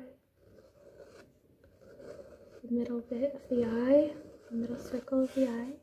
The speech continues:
if you feel like it. There you are. Okay, I think we're ready to get painting, shall we? Okay. Now, don't worry if that, uh,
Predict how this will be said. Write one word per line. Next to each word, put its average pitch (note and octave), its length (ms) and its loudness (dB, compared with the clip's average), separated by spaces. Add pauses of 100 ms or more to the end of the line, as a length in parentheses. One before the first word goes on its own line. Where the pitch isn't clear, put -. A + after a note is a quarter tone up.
(100)
if C4+ 160 0
you F#4 100 8
feel B3+ 300 8
like A#3 220 -2
it. D4+ 180 -2 (1500)
There C4 100 6
you A3+ 260 2
are. B3 220 2 (1600)
Okay, G4+ 380 6 (460)
I D4 80 6
think D4 200 10
we're C4 120 12
ready C4 300 12
to C#4+ 80 10
get D4 240 8
painting, D4+ 520 10 (260)
shall D4+ 260 12
we? B4 280 12 (580)
Okay. - 180 6 (960)
Now, C4 240 10 (320)
don't C#4 220 12
worry C#4+ 320 12
if A#3 300 2
that, A#3 260 6
uh, A3 300 4